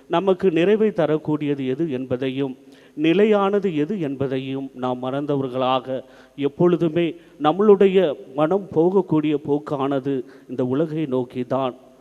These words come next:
நம்மளுடைய சொத்துகள், நம்மளுடைய செல்வங்கள்,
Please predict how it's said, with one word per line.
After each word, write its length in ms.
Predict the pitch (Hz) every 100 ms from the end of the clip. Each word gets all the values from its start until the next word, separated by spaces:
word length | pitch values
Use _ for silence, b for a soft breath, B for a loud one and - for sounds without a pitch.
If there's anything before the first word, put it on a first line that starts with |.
| b b 139
நம்மளுடைய 640 | 135 139 135 131 135 131 -
சொத்துகள், 560 | 143 139 151 139 139 135 - B B B
நம்மளுடைய 440 | 160 196 208 202
செல்வங்கள், 760 | 196 - 156 190 190 185 180